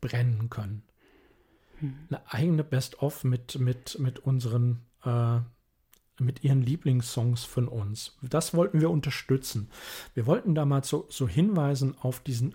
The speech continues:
Speaker 1: Unterschied zwischen Raubkopie und dem, was eigentlich total in Ordnung ist. Dass man so, so, wir wollten sozusagen sagen, hey, aber wenn ihr euch ein Mixtape machen wollt,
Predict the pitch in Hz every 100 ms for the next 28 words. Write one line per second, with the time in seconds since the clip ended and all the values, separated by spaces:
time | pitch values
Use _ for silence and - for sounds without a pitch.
0 | - 170 196 220 151 - - 147 196 -
1 | _ _ _ - - _ - - 135 -
2 | 131 - - 110 127 220 - 180 - -
3 | 175 196 - _ _ _ _ 143 143 -
4 | - 127 160 190 190 127 131 147 - 135
5 | 147 151 - _ - - _ - 175 190
6 | 185 - _ _ - 156 139 165 165 147
7 | 113 117 - _ - 131 120 139 135 190
8 | 131 165 - 160 143 160 - 139 127 147
9 | 170 156 156 143 147 143 151 - - -
10 | - - 170 123 - _ _ - 110 131
11 | 147 139 127 127 143 - - - 147 139
12 | 131 120 123 113 110 -